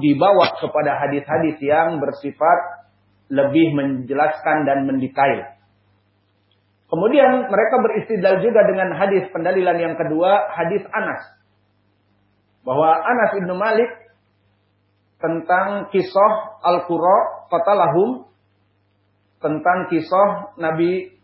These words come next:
diminta untuk membawa orang-orang mengajari suatu kaum, maka di saat dipilih oleh Nabi dari para pemuda yang hafal Quran, setelah sampai kepada mereka malah dibunuh. Maka sampai kepada Nabi,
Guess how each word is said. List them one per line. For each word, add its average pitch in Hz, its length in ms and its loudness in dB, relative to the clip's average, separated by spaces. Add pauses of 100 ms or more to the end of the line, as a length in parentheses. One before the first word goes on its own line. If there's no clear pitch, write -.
(320)
diminta 175 560 -2
untuk 180 600 -2
membawa 156 480 2
orang-orang 170 560 2
mengajari 160 480 0
suatu 165 320 -2
kaum, 214 400 2 (640)
maka 151 320 -2
di 143 80 -4
saat 196 240 2
dipilih 175 400 0
oleh 170 240 4
Nabi 196 260 0 (160)
dari 156 300 0
para 170 320 2
pemuda 175 400 2
yang 170 320 2 (400)
hafal 175 480 0
Quran, 208 560 -2 (400)
setelah 165 400 -2
sampai 190 320 0
kepada 165 320 -2
mereka 165 400 0
malah 151 400 0
dibunuh. 135 480 -2 (880)
Maka 127 320 -4
sampai - 240 0
kepada 170 480 2
Nabi, 208 320 -2